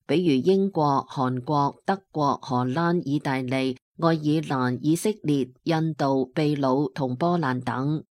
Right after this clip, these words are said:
但北京卻在漲碳稅，加重民生壓力。響加拿大，只有亞省政府暫免汽油同柴油三個月嘅百分之十三G S T稅，而安省保守黨政府承諾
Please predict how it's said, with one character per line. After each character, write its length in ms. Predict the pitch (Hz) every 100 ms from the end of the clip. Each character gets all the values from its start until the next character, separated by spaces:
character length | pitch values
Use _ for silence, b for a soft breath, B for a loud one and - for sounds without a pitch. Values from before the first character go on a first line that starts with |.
| _
但 220 | 156 147
北 200 | - 190 -
京 200 | 202 196
卻 180 | 196 147
在 240 | - 135
漲 260 | 127 151 147
碳 240 | 156 147
稅， 320 | 143 143 139 127 _ -
加 160 | 196
重 280 | 196 135 143
民 220 | 139 127
生 280 | 123 165 165
壓 180 | 147 139
力。 460 | 143 135 131 123 - _ _ -
響 220 | 131 151
加 180 | 185 180
拿 240 | 175 131 127
大， 280 | 139 131 131 _
只 140 | - 170
有 140 | 196
亞 240 | - 160 156
省 260 | 135 175
政 240 | 185 160 160
府 400 | 127 131 196 - _
暫 180 | 151 135
免 300 | 139 135 147
汽 280 | 160 151 151
油 280 | 131 123 123
同 260 | 143 127
柴 240 | 123 135 127
油 280 | 127 123 120
三 280 | 196 202
個 120 | 180 147
月 160 | 135
嘅 320 | 131 151 147 143
百 160 | 151
分 160 | - 139
之 140 | 190
十 160 | 196 135
三 300 | - 175 175
G 220 | 175 175 170
S 280 | 170 - -
T 180 | 165
稅， 520 | 160 156 139 135 131 - _ _ 139
而 340 | 139 139 190
安 120 | 202
省 320 | 208 135 170
保 140 | 180 175
守 220 | 170 165
黨 260 | 160 147 190
政 220 | 160 151
府 180 | 127 127
承 320 | - 131 131
諾 240 | 143 143